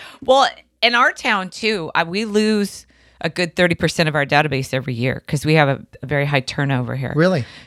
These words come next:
Speaker 1: Yeah, so we have people come in and they buy for their U C S C students or for a second home. Uh, covid really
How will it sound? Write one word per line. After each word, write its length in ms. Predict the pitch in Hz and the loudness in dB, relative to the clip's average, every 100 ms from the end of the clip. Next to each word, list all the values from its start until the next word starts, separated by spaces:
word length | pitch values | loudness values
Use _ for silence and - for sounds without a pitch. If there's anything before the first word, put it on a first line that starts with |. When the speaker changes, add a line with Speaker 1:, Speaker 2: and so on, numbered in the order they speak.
| _ | _
Speaker 1:
Yeah, 260 | - 160 147 | -4 2 2
so 220 | 143 - | 0 -8
we 160 | 156 196 | -4 0
have 340 | 185 165 - _ _ _ _ _ _ - | 0 0 -2 _ _ _ _ _ _ -10
people 260 | 180 180 | -8 -8
come 260 | - 180 160 | -2 0 2
in 200 | 185 175 | 2 2
and 120 | 165 | 0
they 80 | 156 | -2
buy 260 | 160 151 151 | 0 2 2
for 240 | - 151 | -2 -4
their 120 | 151 | -2
U 180 | 147 147 | -2 -4
C 180 | - 135 | 0 0
S 120 | 143 | 0
C 120 | 156 | -2
students 640 | 151 - 151 151 151 - - | -8 -2 0 0 -2 -6 -8
or 360 | 143 139 135 139 | -2 0 2 0
for 200 | - 143 | -2 -4
a 60 | |
second 360 | 139 151 - - | 0 0 0 -4
home. 520 | 156 143 143 143 147 - - - _ | 0 4 4 2 -2 -10 -20 -20 _
Uh, 220 | - 135 | 0 0
covid 560 | 135 - 214 233 190 160 | 0 2 2 2 0 -2
really 440 | 165 156 160 156 | -2 2 2 0